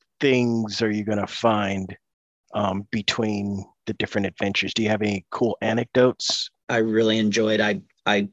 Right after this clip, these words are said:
Speaker 2: got a chance to do kind of a bit of a puzzle in it. And so the players will have to take some time to,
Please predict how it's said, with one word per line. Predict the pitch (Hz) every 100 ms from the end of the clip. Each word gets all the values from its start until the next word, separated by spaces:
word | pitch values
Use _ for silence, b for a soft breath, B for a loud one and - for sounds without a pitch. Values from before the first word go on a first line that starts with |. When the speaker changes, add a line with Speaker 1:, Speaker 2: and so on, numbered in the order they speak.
| -
Speaker 2:
got | 113 104
a |
chance | - 113 107 -
to | 107
do | 110 101
kind | 107 104
of |
a | 101
bit | 101 104
of | 98
a |
puzzle | - 127 117 110 104
in | 98
it. | 95 - B B B B -
And | 113
so | - 110
the | 107
players | - 117 110 104
will | 101
have | 104 101
to | -
take | - 110
some | - 104
time | 104 107 101
to, | 101 98 95